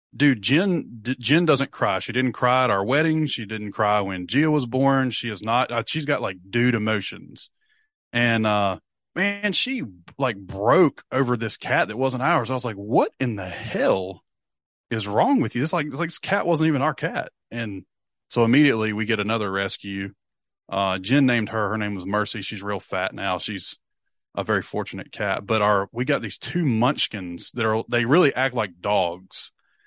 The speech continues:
And they are, it's a genetic, like, uh, dis-, not a disease, uh,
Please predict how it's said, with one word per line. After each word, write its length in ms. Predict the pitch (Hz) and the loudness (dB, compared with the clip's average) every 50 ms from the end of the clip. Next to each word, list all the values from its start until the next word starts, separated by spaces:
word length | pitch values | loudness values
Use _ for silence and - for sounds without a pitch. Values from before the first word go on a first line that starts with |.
| _ _ - | _ _ -4
And 220 | 110 110 113 110 | -2 0 0 2
they 140 | 123 127 131 | 2 4 4
are, 300 | 127 120 113 107 107 - - | 4 4 4 2 0 -2 -4
it's 200 | 131 123 - 123 | -8 -4 -2 0
a 320 | 113 107 101 98 95 90 _ _ _ _ _ _ _ - | 2 2 2 0 -2 -4 _ _ _ _ _ _ _ -8
genetic, 500 | - 120 120 113 127 147 160 160 143 - _ _ _ _ _ _ | -4 -2 0 2 2 2 2 2 0 -2 _ _ _ _ _ _
like, 240 | 127 120 110 104 87 _ _ _ _ _ | -6 -4 -4 -4 -6 _ _ _ _ _
uh, 340 | 117 110 104 98 95 95 92 90 | -6 -4 -2 -2 -2 -2 -4 -4
dis-, 360 | 87 104 101 98 87 - - - - | -8 -8 -8 -8 -8 -10 -12 -10 -6
not 260 | 123 139 151 151 127 | -2 0 2 2 2
a 40 | 107 | 0
disease, 560 | 98 98 90 95 110 113 110 104 101 90 - | -2 -4 -4 -4 -2 -2 -2 -2 -2 -2 -2
uh, 180 | 101 95 92 | -2 -2 -2